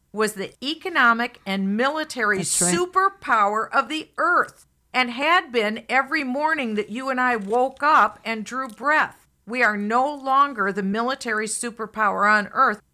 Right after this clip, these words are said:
Speaker 1: nor are we the economic superpower on earth. The deck is being reshuffled. Communist China knows that.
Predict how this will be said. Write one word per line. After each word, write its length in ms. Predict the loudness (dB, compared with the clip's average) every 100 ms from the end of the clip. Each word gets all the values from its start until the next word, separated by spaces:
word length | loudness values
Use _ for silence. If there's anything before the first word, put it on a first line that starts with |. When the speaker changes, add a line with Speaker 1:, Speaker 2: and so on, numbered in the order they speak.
| _
Speaker 1:
nor 340 | -2 2 2 2
are 220 | 2 0
we 180 | -2 -6
the 240 | -8 -8
economic 520 | -8 -4 0 2 0
superpower 840 | -4 -8 -6 -8 -4 0 0 0 0
on 220 | 0 0
earth. 280 | 2 2 2 _ _
The 100 | -4
deck 420 | -4 0 0 0
is 160 | -2 -6
being 340 | -6 -4 -4
reshuffled. 680 | -4 -4 -4 0 0 -2 -12
Communist 600 | -2 2 2 0 -8 -8
China 380 | -6 -4 -2 -4
knows 400 | -2 -2 -4 -4
that. 220 | -4 -4